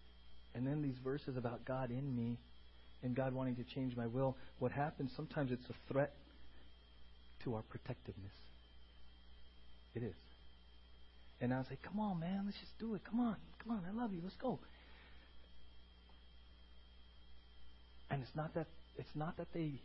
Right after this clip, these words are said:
hate God. It's not that they, it's nothing, nothing other than the sheer fact that it is so scary to be vulnerable even to God. And yet,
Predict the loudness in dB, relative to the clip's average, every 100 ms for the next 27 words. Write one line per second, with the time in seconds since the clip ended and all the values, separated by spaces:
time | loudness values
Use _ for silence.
0 | -4 0 0 0 -2 2 2 2 2 0
1 | 0 -2 -2 -4 -6 -4 0 0 4 2
2 | 4 2 6 6 8 6 6 2 2 2
3 | 2 0 -2 -2 -2 4 4 4 0 -10
4 | -12 -10 -10 -10 -2 0 2 2 2 -2
5 | -6 -12 -10 -4 -2 0 0 0 -4 -12
6 | -14 -10 -8 -4 0 2 4 2 0 -6
7 | -8 -4 -2 -2 0 2 2 2 0 0
8 | 0 -2 -8 -2 0 2 2 0 -6 -4
9 | -2 0 -2 -2 -4 -8 -12 -14 -12 -12
10 | -12 -14 -12 -10 -10 -12 -14 -16 -16 -14
11 | -14 -14 -14 -14 -12 -14 -14 -16 -14 -14
12 | -14 -14 -14 -12 -14 -12 -12 -12 -12 -8
13 | -8 -6 -2 2 4 2